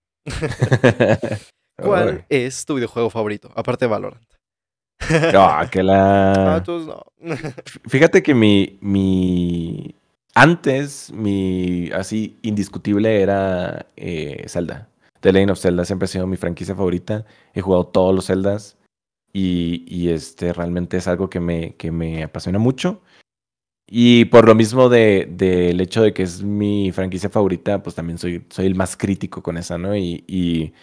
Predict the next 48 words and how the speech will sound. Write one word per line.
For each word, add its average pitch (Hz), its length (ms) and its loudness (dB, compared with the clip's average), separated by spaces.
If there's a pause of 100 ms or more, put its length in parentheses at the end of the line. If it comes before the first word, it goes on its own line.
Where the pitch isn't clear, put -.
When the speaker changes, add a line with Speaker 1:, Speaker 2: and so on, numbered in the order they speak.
(340)
Speaker 1:
antes, 170 640 2 (920)
precultura 107 460 4
de 123 40 10
videojuegos, 123 540 6
pues 104 160 -12
sí 98 60 -4
era 92 120 -2
así 95 140 -6
como 104 200 -10
que, - 100 -14
"Güey, 123 180 -2
está 117 160 -8
bien 131 100 -8
chido", 156 400 -2
y 95 300 -12 (100)
a - 60 -6
la - 80 -8
verga. 71 320 -6
Y 92 60 -6
ya 98 120 2
después 117 460 4
de, 104 200 2
de 92 120 -6
estar 98 280 -4
metido 107 260 -2
en 107 80 -6
toda 113 120 -2
esta 110 200 -2
onda, 107 280 -2
pues - 140 -14
es 87 120 -12
como, 104 300 -6
ah, 78 240 -10
retrospectivamente 104 840 -4
hay 104 100 0
cosas 101 300 -10
que 98 160 -6
no 90 60 -10
están 104 180 -6
bien. 92 180 -6 (1120)
Después 120 480 6
de 160 220 8
eso, 147 580 4
em, 92 800 -4 (100)
últimamente 95 920 -2
todos 92 300 -2
los 92 160 -4
Souls, - 540 -8